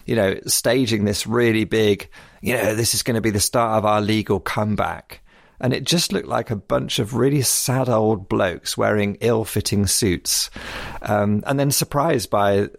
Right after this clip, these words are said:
the media outlets calling the election for Biden while they're actually standing <laughs> there in the car park.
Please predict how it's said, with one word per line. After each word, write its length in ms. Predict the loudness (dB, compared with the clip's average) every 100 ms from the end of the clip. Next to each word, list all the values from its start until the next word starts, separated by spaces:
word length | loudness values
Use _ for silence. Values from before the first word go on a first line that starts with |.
| -2
the 80 | 2
media 400 | 2 2 0 -2
outlets 400 | -4 -4 -6 -6
calling 560 | -4 2 2 2 2
the 80 | 2
election 400 | 2 0 -2 -4
for 120 | -2
Biden 580 | -2 0 0 0 -2 0
while 280 | 2 2 2
they're 160 | 2
actually 300 | 0 -2 -4
standing 500 | -4 -2 -2 0 0 0
<laughs> 40 |
there 180 | -4 -2
in 160 | -2 -2
the 80 | -4
car 340 | -6 -6 -8 -10
park. 560 | -20 -12 -12 -12 -14